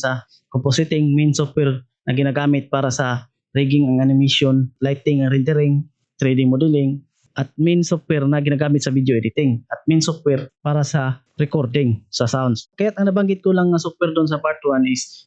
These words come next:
Udemy, Autodesk Maya, Nuke, Avid Media Composer, at Pro Tools. Hindi ko nabanggit yung Adobe After Effects. Kasi yung Adobe After Effects kasi, hindi yan main talaga na ginagamit para sa B F X compositing,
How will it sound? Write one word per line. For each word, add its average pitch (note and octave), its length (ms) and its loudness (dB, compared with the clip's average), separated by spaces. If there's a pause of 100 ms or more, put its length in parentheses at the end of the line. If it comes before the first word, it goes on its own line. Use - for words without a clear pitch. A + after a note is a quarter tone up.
(140)
Udemy, D3 720 0 (240)
Autodesk C3+ 400 0
Maya, C#3+ 480 0 (400)
Nuke, E3 320 0 (320)
Avid C3+ 320 -2
Media C#3 240 2
Composer, C#3 640 -2 (560)
at C#3 320 -4 (240)
Pro C#3 160 -2
Tools. D#3+ 480 0 (340)
Hindi E3 160 0
ko F#3+ 80 0
nabanggit D#3+ 480 0
yung C#3+ 80 0
Adobe C#3+ 320 0
After C3+ 240 -2
Effects. C3 320 -4 (160)
Kasi F3 400 2
yung G3 240 0
Adobe F3+ 320 0
After E3+ 240 -2
Effects D#3+ 320 0
kasi, C3+ 320 2
hindi F3+ 320 0
yan F3 320 0
main F3 320 2
talaga D3+ 400 -2
na C#3+ 80 2
ginagamit C#3+ 560 0 (160)
para D3 160 0
sa C#3 320 -2
B B2 160 0
F - 80 -6
X C3 240 -4
compositing, A#2 640 0